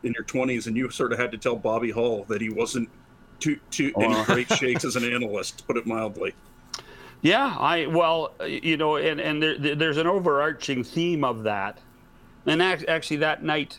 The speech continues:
Speaker 2: and I, 'cause I don't wanna go into the detail of the story, 'cause I think it's a good story to tell, and, and, and I, it's one that the reader will enjoy.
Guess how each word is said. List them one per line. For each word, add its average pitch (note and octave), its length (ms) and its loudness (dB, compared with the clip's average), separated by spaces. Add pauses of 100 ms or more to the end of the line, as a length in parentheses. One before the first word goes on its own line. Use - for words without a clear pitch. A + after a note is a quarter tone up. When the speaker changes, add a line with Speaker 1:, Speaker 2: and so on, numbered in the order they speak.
Speaker 2:
and D#3+ 160 2
I, E3 80 2
'cause E3+ 180 -2
I F#3+ 80 4
don't F#3+ 140 2
wanna E3 220 2
go C#3+ 160 4
into C3+ 120 0
the B2+ 120 -2
detail B2 340 -2
of A2 80 -2
the A2+ 80 0
story, B2 240 0
'cause C3+ 160 -4
I C3+ 60 2
think C#3 200 -4
it's A#2+ 140 -10
a - 20 -4
good A#2 240 -2
story A#2+ 300 0
to G2+ 100 -6
tell, B2 340 0
and, G#2+ 140 -4 (560)
and, A#2 500 -2
and A#2 160 0
I, A#2 80 2
it's - 320 -6
one B2 200 2
that A2 180 0
the G2+ 100 0
reader G#2+ 360 0
will G2 180 2
enjoy. F#2+ 540 0